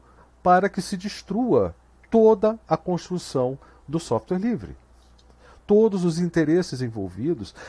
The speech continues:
é muito mais difícil você chegar, seja você uma corporação com interesse, ou seja um, um grupo com um determinado interesse,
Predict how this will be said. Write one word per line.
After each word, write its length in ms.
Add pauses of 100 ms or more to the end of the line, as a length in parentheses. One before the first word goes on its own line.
(100)
é 80
muito 300
mais 160
difícil 680 (300)
você 280
chegar, 480 (180)
seja 300
você 280
uma 140
corporação 720 (240)
com 120
interesse, 460
ou 80
seja 260
um, 220
um 140
grupo 360
com 220
um 60
determinado 600
interesse, 600